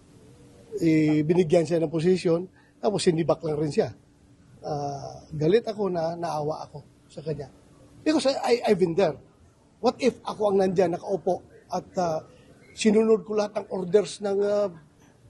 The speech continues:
nagbibigay ng orders sa akin. Ah, lahat-lahat na ginawa ko. Kahit na, ah, kung ano, yung bordering to, ah, illegal,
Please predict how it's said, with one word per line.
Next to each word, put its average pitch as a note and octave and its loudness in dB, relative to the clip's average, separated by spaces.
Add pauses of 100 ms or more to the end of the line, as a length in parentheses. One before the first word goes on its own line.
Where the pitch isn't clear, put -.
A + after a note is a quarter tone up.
(360)
nagbibigay F#3 0
ng G3+ -10
orders F#3 -6
sa G3+ -10
akin. F3 -4 (880)
Ah, F#3 2 (720)
lahat-lahat G3+ 0
na G#3 2
ginawa F#3+ 0
ko. G3 0 (400)
Kahit F#3 0
na, F#3+ 4 (880)
ah, E3+ 0 (1040)
kung F#3 4
ano, G#3+ 4
yung E3+ -6
bordering F#3+ 2
to, F#3 2 (480)
ah, F3 -4
illegal, F3+ 2